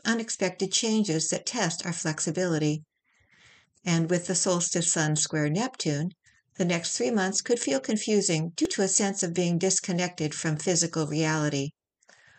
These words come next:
Our faith and spiritual values are put to the test,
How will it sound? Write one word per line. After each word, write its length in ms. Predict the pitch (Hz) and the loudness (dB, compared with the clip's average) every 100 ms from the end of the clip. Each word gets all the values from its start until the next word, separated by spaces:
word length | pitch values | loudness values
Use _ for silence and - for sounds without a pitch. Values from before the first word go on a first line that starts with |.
| _ - | _ -4
Our 140 | 175 | -2
faith 400 | 175 190 220 254 | 0 2 2 0
and 100 | 190 | -4
spiritual 520 | - - 254 240 185 | -2 0 0 0 -2
values 520 | 170 156 160 175 208 - | 0 0 0 0 -2 -2
are 140 | 208 | -4
put 220 | 240 220 | -2 -2
to 100 | 220 | -2
the 100 | 202 | -4
test, 540 | 202 185 156 165 - | -2 0 0 -2 -6